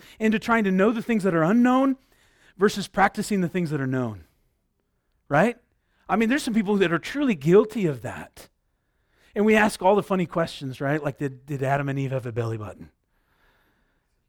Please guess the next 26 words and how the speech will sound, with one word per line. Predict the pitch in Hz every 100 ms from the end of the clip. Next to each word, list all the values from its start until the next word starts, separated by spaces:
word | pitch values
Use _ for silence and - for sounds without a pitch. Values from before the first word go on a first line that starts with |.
| _ _
The | 139
number | 151 160
of |
times | 160 143 127
I've | 123
been | 131
in | 131
a | 123
debate | 113 110 117 110
over, | 107
did | 107 107
Adam | 113 117
and | 113
Eve | 110
have | 107 104
a |
belly | 107 104 98
button? | 95 90 95 87 _ _ _ _ _ _ _ _ -
And | 127
you're |
like, | 117 113
"Seriously?" | - 113 117 104 113 110 95 _ _ _ _ _ _ _ _ _
No, | 120 - _ _ _
no, | 110
they | 85
didn't. | 80 76